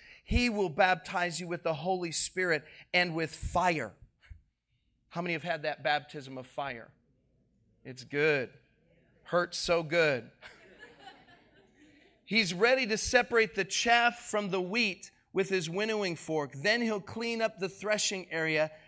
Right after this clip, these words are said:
gathering the wheat into his barn, but burning the chaff with never-ending fire." Wow. What's going on here?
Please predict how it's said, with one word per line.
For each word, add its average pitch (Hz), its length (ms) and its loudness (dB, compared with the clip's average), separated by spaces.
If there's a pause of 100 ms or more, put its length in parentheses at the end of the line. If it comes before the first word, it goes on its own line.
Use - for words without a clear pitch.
(140)
gathering 220 520 4
the 196 100 2
wheat 196 300 -2
into 190 320 -4
his 165 180 -4
barn, 175 320 0
but 139 340 -4
burning 208 420 -2
the 175 100 -4
chaff 170 560 0 (260)
with 143 200 -6
never-ending 156 1300 -2 (180)
fire." 131 580 -2 (760)
Wow. 131 640 0 (1040)
What's 185 320 0
going 175 300 -4
on 147 200 -4
here? 127 260 -12